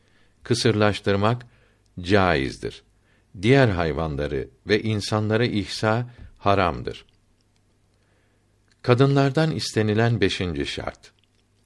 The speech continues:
bühtan ve iftira etmemektir. Bu günah kadınlarda çok olduğundan onlara şart edildi. İftira büyük günahtır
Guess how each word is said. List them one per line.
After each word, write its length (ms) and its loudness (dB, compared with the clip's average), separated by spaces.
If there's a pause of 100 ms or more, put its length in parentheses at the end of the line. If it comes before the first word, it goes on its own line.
(360)
bühtan 680 0 (400)
ve 320 2 (340)
iftira 720 0
etmemektir. 840 -6 (800)
Bu 120 0
günah 340 0 (520)
kadınlarda 680 4
çok 240 0
olduğundan 720 0 (480)
onlara 440 0
şart 420 -4
edildi. 460 -6 (880)
İftira 560 0 (380)
büyük 460 2
günahtır 580 -8